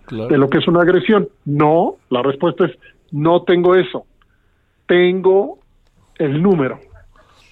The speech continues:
Speaker 2: Y entonces la pregunta se convierte en más compleja.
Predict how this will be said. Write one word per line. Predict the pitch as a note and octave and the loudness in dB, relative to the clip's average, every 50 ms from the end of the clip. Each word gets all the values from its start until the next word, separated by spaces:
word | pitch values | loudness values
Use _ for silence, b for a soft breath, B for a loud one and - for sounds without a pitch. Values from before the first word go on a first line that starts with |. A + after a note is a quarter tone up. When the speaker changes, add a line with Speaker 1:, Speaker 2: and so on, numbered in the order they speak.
| b b - | b b -8
Speaker 2:
Y | G#3 A3 | -6 -4
entonces | A3+ G3+ - - F#3 E3 E3 - - A3 F3 | -4 -4 -2 -2 0 0 0 -2 -4 -4 -2
la | F3+ D3 C3 | -2 -2 -2
pregunta | - - B2 A#2+ B2+ C#3+ D3 - F3 - - | -4 -8 -8 -6 -6 -8 -4 -4 -6 -4 -4
se | - - | -8 -8
convierte | - C#3+ B2+ C3 C3+ D3 D3+ D3+ - F3 D#3+ | -8 -8 -10 -6 -2 -2 -2 -2 -2 -2 -2
en | D3 | -2
más | C#3 C3 D3 D#3 - | -2 -4 -4 -4 -2
compleja. | - F3+ F3 - B3 B3+ - - - | -2 -2 0 0 0 0 -2 -6 -14